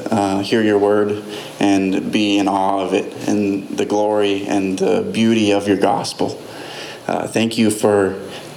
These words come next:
for the gospel, for Christ's, uh, death and resurrection and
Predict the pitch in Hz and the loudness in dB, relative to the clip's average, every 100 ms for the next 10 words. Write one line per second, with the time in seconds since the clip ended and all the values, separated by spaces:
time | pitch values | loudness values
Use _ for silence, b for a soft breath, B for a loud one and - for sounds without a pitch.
0 | - - 120 113 101 - - 101 95 110 | -6 0 0 2 2 0 0 -2 0 2
1 | 104 101 101 - 113 110 - - - - | 4 2 0 0 2 2 -2 -6 -8 -8
2 | - - 107 - - 104 95 95 - - | -2 0 2 2 2 2 0 -2 -8 -10
3 | - - 104 113 117 113 110 107 107 107 | -10 -6 -2 0 0 0 2 4 4 4
4 | 107 110 - 104 95 101 107 107 104 - | 4 2 2 2 2 2 4 4 2 0